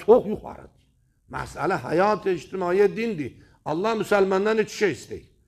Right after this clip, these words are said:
Əhkam dinə əməl elə, bir, və dinin ictimai diriliğini görsət. Bu ikincisindən Allah o ki var həssasdır. Namazı cəmaatı nəyə qoyub? Namazı cüməni nəyə qoyub?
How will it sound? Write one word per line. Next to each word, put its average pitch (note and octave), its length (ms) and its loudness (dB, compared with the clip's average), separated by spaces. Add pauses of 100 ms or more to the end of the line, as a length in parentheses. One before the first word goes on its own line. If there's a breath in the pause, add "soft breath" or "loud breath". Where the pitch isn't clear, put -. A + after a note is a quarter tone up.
(300)
Əhkam D3 460 -4
dinə D#3+ 320 0
əməl E3 320 0
elə, A2+ 220 -4
bir, G3+ 340 0 (840)
və D3 140 -2 (120)
dinin F3+ 320 -2 (240)
ictimai F3 800 2 (100)
diriliğini E3+ 640 2
görsət. - 460 -10 (960)
Bu F#3 100 -2
ikincisindən F3+ 720 0
Allah E3+ 240 2
o D#3 180 -2
ki - 120 -6
var G3 180 0
həssasdır. - 580 -20 (240)
Namazı F3 480 0
cəmaatı D#3+ 440 -2
nəyə F3 240 0
qoyub? G#3 260 4 (320 soft breath)
Namazı D3+ 480 -2
cüməni E3 380 -4
nəyə E3 280 2
qoyub? G#3 300 4